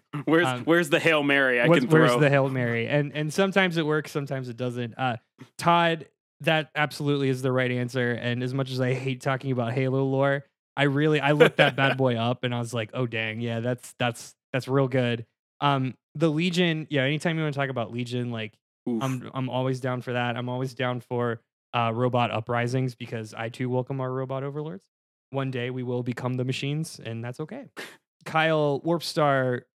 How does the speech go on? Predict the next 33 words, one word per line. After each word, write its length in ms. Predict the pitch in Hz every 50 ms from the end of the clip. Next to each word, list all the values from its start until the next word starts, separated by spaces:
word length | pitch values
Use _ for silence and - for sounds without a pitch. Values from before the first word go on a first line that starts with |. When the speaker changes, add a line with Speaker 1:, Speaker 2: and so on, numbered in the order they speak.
| _ -
Speaker 2:
again, 400 | 135 135 123 135 131 123 123 120
like, 260 | 120 120 117 117 - _ _ -
that 140 | 127 120
was 200 | 120 127 123 123
the, 280 | 110 - 127 120 117 113 - _ _ -
that 140 | 147 151
was, 180 | 151 160 147 135
like, 240 | 156 147 131 120 -
the 80 | 139
me 220 | 131 131 135 135 135
picking 360 | 131 - 139 123 139 131 127 123
Blue 160 | 127 127 123
Yoshi 460 | 120 117 113 120 123 - - 147 143
<laughs> 20 | 139
and 200 | - 196 185 -
being 180 | 202 196 170 -
like, 260 | 202 185 175 175 - 170
"Whatever, 340 | 185 190 208 185 - 170 175
the 60 | 175
rest 200 | 175 185 190 -
of 120 | 220 208 202
you 120 | 196 190 196
are 80 | 202
suck." 380 | 185 - - 214 208 190 180 - -
Speaker 1:
<laughs> 40 | - 196 - - - 175 170 156 -
Speaker 2:
Like, 220 | 147 147 143 139 - - - - _ _ _ -
that 400 | - 71 135 147 151 147 143 139
was, 320 | 139 139 135 131 127 127 120
that 160 | 120 117 107
was 160 | 95 117 113
really 220 | 120 120 113 113 110
good. 320 | 110 113 110 113 113 113
I, 440 | 107 - 123 135 135 135 131 104 -